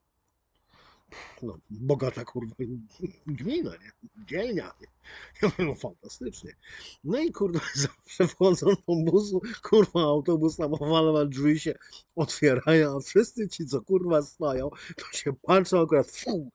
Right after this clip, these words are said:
na tych, co wchodzą. Fu, drzwi się otwierają, kurwa, tam trzydzieści par oczu na ciebie.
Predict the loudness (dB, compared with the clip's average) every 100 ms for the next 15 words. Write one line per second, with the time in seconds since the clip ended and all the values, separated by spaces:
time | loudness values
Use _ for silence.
0 | -20 -8 -2 0 0 0 -2 -2 -2 -4
1 | -6 _ -10 -8 -6 -4 -6 -8 -16 -10
2 | -4 0 0 0 0 0 -2 -6 -6 -4
3 | 4 4 4 0 -2 -6 -12 -10 -4 -2
4 | -2 0 0 0 -2 -4 -4 -4 -4 -8
5 | -10 -16